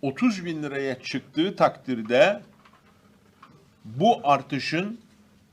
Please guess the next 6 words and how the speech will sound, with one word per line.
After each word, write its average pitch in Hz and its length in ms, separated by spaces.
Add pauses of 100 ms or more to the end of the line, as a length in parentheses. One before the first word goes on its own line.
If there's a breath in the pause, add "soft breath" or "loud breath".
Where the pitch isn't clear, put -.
(320)
kendisine 156 640
yetmeyeceğini 135 920
haklı 131 500
olarak 123 480 (260)
söylerken 131 840 (2000)
bankada 202 760